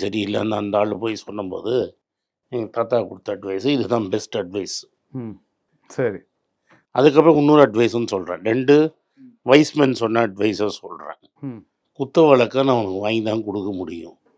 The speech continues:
Speaker 1: யாருக்கு என்ன குத்து விளக்கோ, அது குத்து விளக்கு கையில கிடைக்கும். கிடைச்ச குத்து விளக்க நீ எப்படி தொடச்சு அழகா பளபளன்னு வச்சுக்கிறேங்கிறது உன்னோட புத்திசாலித்தனம். குத்து விளக்க நீ ஒழுங்கா துடைக்கலைன்னா,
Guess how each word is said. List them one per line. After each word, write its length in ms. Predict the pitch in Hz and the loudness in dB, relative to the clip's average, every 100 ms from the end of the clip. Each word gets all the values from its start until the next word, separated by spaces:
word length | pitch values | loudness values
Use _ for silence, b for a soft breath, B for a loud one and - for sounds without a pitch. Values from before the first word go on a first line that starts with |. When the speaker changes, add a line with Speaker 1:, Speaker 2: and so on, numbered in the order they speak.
| _ _ _ _ _ _ | _ _ _ _ _ _
Speaker 1:
யாருக்கு 580 | - 101 123 151 131 135 | -4 2 4 4 0 0
என்ன 240 | 110 120 | 0 0
குத்து 380 | 127 120 - 120 | -4 -6 -4 -4
விளக்கோ, 340 | 107 104 127 135 | -2 -4 2 2
அது 200 | 110 98 | 2 -6
குத்து 320 | 104 - 117 | -12 -4 -2
விளக்கு 340 | 104 107 123 | -2 -8 -8
கையில 220 | 113 107 | -6 -4
கிடைக்கும். 460 | 104 95 92 _ - _ _ _ | -4 -6 -8 _ -20 _ _ _
கிடைச்ச 340 | 123 147 147 156 | 2 2 6 4
குத்து 360 | 131 123 139 | 2 0 4
விளக்க 380 | 131 117 101 135 | 4 4 0 0
நீ 160 | 131 120 | 0 -2
எப்படி 320 | 101 - 139 - | -4 -2 -2 -2
தொடச்சு 560 | 104 107 - 135 139 - _ _ _ _ - | -4 -4 -2 0 0 -4 _ _ _ _ -8
அழகா 500 | 127 131 131 131 - | 4 6 6 4 4
பளபளன்னு 640 | 120 120 120 117 120 113 | 2 2 2 -2 -2 -6
வச்சுக்கிறேங்கிறது 920 | 101 110 107 104 92 101 92 120 147 - _ _ _ _ - | -6 -8 -4 -4 -4 -8 -6 -4 -4 -6 _ _ _ _ -12
உன்னோட 440 | 110 120 127 120 | -6 -2 -2 -4
புத்திசாலித்தனம். 960 | 104 101 110 101 92 87 76 - - _ _ _ _ _ _ _ _ | -6 -6 -4 -2 -4 -8 -12 -20 -20 _ _ _ _ _ _ _ _
குத்து 280 | 139 127 151 | -14 -2 0
விளக்க 360 | 143 135 123 117 | 4 2 0 -4
நீ 180 | 110 | -2
ஒழுங்கா 440 | 110 113 117 131 127 | -2 -2 2 4 4
துடைக்கலைன்னா, 960 | 104 95 - 95 85 76 90 92 95 | 2 -2 -4 -6 -6 -6 -6 -6 -6